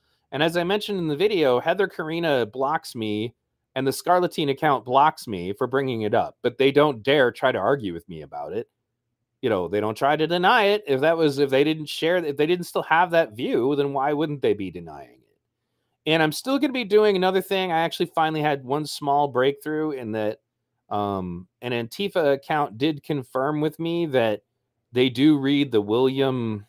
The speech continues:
you know, Wi-, Wilhelm. Anyway, basically, there's an old book that was an Antifa book that was written, um, like, shortly after World War Two, and it's a Marxist Antifa book, and it openly states that in order to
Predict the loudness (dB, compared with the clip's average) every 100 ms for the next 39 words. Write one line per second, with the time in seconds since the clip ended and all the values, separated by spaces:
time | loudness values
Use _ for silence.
0 | _ _ -16 -16 -14 -14 -8 -4 -4 -4
1 | -6 -4 -4 -6 -8 _ _ _ _ _
2 | _ 0 4 4 2 2 4 4 4 4
3 | 4 2 0 0 0 2 6 6 4 -4
4 | -2 -2 -2 -4 -6 -8 -6 -6 -2 -2
5 | 0 -2 -2 -10 _ _ _ _ _ _
6 | _ 2 2 -2 0 0 0 -4 -4 -6
7 | -6 0 2 2 0 -4 -6 -8 -4 -2
8 | 2 2 2 0 2 2 0 0 -4 -2
9 | -2 -6 -6 -6 -4 0 0 0 0 -2
10 | -2 -6 -6 -6 -2 0 2 0 -2 _
11 | _ _ _ _ 2 6 8 8 6 4
12 | 0 0 0 0 2 4 4 4 0 2
13 | 2 0 -2 -2 0 0 -2